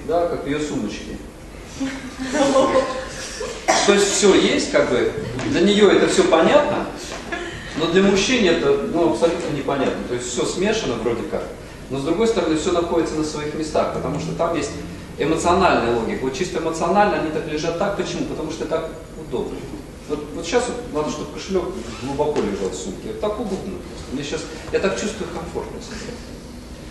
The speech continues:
Я вот одеваю такую одежду, потому что мне щас комфортнее так. Я чу-, чувствую сейчас лучше, когда я вот так именно одеваю. Почему, мужчина спросит: «Почему ты так оделась сейчас?» Нет ничего. Женщина ничего не скажет на это. Она скажет:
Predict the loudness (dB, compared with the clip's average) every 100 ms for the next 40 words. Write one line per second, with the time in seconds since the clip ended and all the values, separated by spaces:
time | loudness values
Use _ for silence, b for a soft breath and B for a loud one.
0 | -6 2 4 4 4 6 6 6 4 6
1 | 6 4 0 0 -2 -4 -4 -2 -2 -2
2 | -6 -6 -6 -6 -6 -6 -8 -8 -8 -10
3 | -8 -8 -10 -8 -8 -6 -6 -4 -4 -6
4 | -6 -8 -8 -8 -6 -2 2 0 4 4
5 | 4 2 -2 -4 -4 -6 -6 -4 -2 0
6 | 2 2 2 2 2 0 -2 -2 0 0
7 | -2 -4 -4 -4 0 0 0 -2 -2 -2
8 | -2 -2 -4 -6 -8 -6 -6 -4 -4 -4
9 | -4 -6 -4 0 0 0 -4 -4 -4 -4
10 | -6 -8 -4 -4 -2 -4 -4 -4 -6 -6
11 | -6 -4 -4 -6 -6 -6 -6 -6 -4 -4
12 | -4